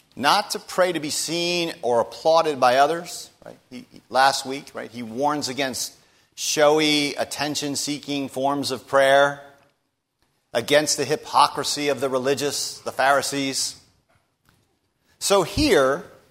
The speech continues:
continuing in Matthew six, he takes up an additional problem in prayer. And then he gives us explicit direction on how to pray.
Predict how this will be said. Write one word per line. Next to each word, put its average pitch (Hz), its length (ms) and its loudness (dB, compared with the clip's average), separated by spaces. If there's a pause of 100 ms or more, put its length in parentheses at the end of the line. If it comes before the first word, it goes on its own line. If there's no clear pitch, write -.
(260)
continuing 196 520 0
in 170 80 -2
Matthew 160 320 2
six, - 580 -2 (560)
he 208 140 -8
takes 220 280 0
up 196 140 4
an 180 80 2
additional 214 460 2
problem 170 440 6
in 151 120 -4
prayer. 107 520 2 (1200)
And 170 120 0
then 247 80 4
he 262 80 4
gives 190 220 0
us 190 180 2
explicit 226 680 -2
direction 165 520 2
on 131 100 0
how 180 300 2
to - 120 -8
pray. - 320 0